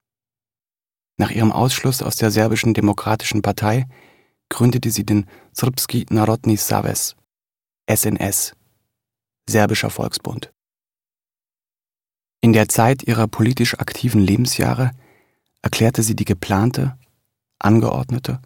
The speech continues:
und vollbrachte teilweise Zerstörung von nationalen, ethnischen, rassischen oder religiösen Gruppen von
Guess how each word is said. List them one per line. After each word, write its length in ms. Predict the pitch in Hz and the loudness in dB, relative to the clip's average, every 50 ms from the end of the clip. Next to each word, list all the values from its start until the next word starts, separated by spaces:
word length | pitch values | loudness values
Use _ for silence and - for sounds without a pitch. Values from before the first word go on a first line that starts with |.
| _ _ _ _ _ _ _ _ _ _ _ _ | _ _ _ _ _ _ _ _ _ _ _ _
und 120 | - 110 104 | 0 0 2
vollbrachte 680 | - - 101 98 - 95 104 123 - - - - 120 117 - | 2 2 0 0 0 0 -2 -2 -4 -4 -2 -2 -2 -2 -4
teilweise 500 | - - 107 107 113 110 110 107 104 110 | -4 0 2 2 4 4 2 2 0 -2
Zerstörung 720 | 95 - - 95 - - - - 110 110 113 113 113 113 117 | -2 -2 -4 -4 -4 -2 0 2 2 2 4 4 2 2 2
von 320 | - - 98 92 90 90 - | 2 2 2 2 2 0 -2
nationalen, 800 | - - 101 113 - - - - 117 113 113 113 113 113 113 117 110 - - - - - _ _ _ _ - | -2 -2 -2 -2 -2 -2 0 2 4 4 4 4 4 4 4 2 0 -4 -10 -20 -20 -20 _ _ _ _ -2
ethnischen, 600 | 107 110 - - 117 110 - - 117 110 - - _ _ _ _ _ _ _ | 0 0 2 2 0 0 2 2 2 0 0 -2 _ _ _ _ _ _ _
rassischen 580 | - - 98 107 - - - 117 - - 113 - | -6 -2 -2 -2 0 -2 -2 -2 0 0 0 0
oder 260 | - 95 98 101 95 | 0 0 0 0 2
religiösen 520 | - 101 98 92 - 98 101 107 104 107 107 | 2 0 0 0 0 2 2 2 2 2 0
Gruppen 380 | - - - 98 - 117 104 | 0 -2 -4 -2 0 0 0
von 300 | - - 92 90 90 90 | 0 0 0 0 0 -2